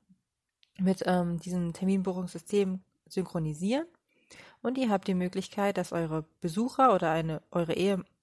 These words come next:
eure zukünftigen Kunden, nicht die ehemaligen, die zukünftigen Kunden einfach dann einen Termin buchen können, wenn sie Zeit haben und der Terminkalender sagt, dass ihr da auch Zeit habt.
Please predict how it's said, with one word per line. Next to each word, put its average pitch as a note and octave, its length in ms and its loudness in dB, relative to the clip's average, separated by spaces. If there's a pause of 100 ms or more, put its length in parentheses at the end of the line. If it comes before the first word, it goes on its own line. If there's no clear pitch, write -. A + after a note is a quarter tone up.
(360)
eure F3 300 -2
zukünftigen F#3+ 640 -2
Kunden, G#3+ 360 -2
nicht D#3 200 -8
die D#3+ 80 -4
ehemaligen, D#3+ 560 -4 (420)
die F3 80 -8
zukünftigen F#3 600 -4
Kunden F#3+ 480 -4 (280)
einfach G3+ 320 0
dann A#3 220 0
einen A#3 160 -2
Termin G3 400 2
buchen B3 320 0
können, G3+ 420 -2
wenn F3+ 240 0
sie A3+ 220 -4
Zeit G3+ 400 -2
haben G#3+ 240 0
und F#3 140 -2
der E3 100 0
Terminkalender F3 760 -2
sagt, F3+ 480 -2 (420)
dass E3+ 160 -2
ihr F3 120 4
da G#3+ 200 6
auch A#3+ 120 4
Zeit - 360 -2
habt. - 240 -6